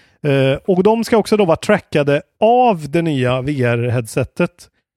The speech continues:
through a tracking ring across the bottom of the controller. Så att det in-,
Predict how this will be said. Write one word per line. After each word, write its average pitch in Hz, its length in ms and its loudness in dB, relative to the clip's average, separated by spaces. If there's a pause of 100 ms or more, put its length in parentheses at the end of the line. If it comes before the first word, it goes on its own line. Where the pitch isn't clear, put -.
(120)
through 190 300 2
a - 120 -6
tracking 143 580 0
ring 226 420 0
across 175 520 0
the 175 120 -2
bottom 143 520 -4
of 135 140 -8
the 135 80 -4
controller. 127 600 -4 (520)
Så 160 80 2
att - 220 -6 (280)
det 165 80 2
in-, 175 140 0